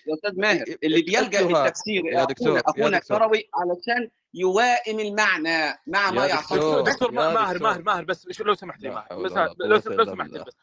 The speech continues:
Speaker 3: يا دكتور،
Speaker 2: طيب.
Speaker 3: دكتور، دكتور، لو سمحت لي بس، تفتح لي المايك.
Speaker 1: اتفضل.
Speaker 3: بين لي الدلالة الصريحة على كروية الأرض في هذه الآية.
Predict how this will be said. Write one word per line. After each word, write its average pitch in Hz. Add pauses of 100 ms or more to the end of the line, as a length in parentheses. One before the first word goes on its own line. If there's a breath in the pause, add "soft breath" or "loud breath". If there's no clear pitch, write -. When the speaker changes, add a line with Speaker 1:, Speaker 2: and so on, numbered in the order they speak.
(140)
Speaker 3:
يا 185 (160)
دكتور، -
Speaker 2:
طيب. -
Speaker 3:
دكتور، 190 (140)
دكتور، 196
لو 196
سمحت 202
لي 120
بس، 139
تفتح 175
لي 180
المايك. 156 (2250)
Speaker 1:
اتفضل. 117 (240)
Speaker 3:
بين 226
لي 233
الدلالة 190
الصريحة 175
على 156
كروية 165
الأرض 151
في 143
هذه 123
الآية. 85